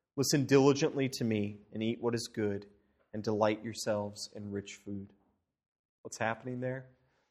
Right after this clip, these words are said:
This is another one of those passages of great promise at the end of all things, right? On the last day, when the Lord invites us into his feast. And there we see that we are no longer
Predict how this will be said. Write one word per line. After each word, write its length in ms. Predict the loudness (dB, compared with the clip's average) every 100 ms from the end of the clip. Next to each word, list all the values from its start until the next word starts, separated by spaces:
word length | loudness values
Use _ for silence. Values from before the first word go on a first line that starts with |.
| _ -4
This 160 | -2
is 180 | 0 0
another 280 | 0 0 0
one 120 | 0
of 60 | 0
those 160 | -2 -4
passages 680 | -2 0 0 -4 -6 -6 -6
of 100 | -4
great 280 | -2 -2
promise 520 | -2 0 0 0 0 -2
at 120 | -4
the 140 | -4
end 340 | -2 -2 -2 -4 -6
of 140 | 0
all 160 | 0 0 -2
things, 400 | -2 -2 -8 -6
right? 320 | -4 -4 -8 -10
On 80 |
the 80 | -6
last 360 | -4 -2 -4 -4
day, 340 | -4 -4 -8 -14 _ _ -8
when 80 |
the 80 | -4
Lord 300 | 0 -2 -2
invites 500 | -4 -2 -2 -2 -6
us 260 | -4 -6 -8
into 320 | -8 -8 -10 -12
his 260 | -10 -12 -12 -10
feast. 460 | -8 -6 -8 -10 _ _ _ _ _ _ _ _ _ _ _ -4
And 120 | 4
there 200 | 8 8
we 160 | 4 0
see 400 | 0 2 0 0
that 260 | 2 2 0
we 180 | 0
are 80 | 0
no 160 | 0 0
longer 480 | 0 -2 -4 -10